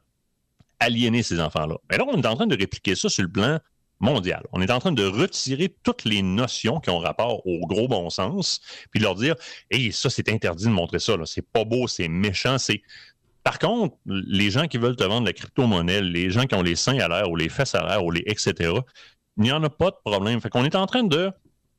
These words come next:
complètement détruire la sensibilité face aux relations interpersonnelles,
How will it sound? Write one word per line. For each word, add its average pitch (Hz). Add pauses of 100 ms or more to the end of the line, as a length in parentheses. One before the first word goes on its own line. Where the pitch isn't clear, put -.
complètement 202
détruire 135
la 85
sensibilité 135
face -
aux 85
relations 95
interpersonnelles, 92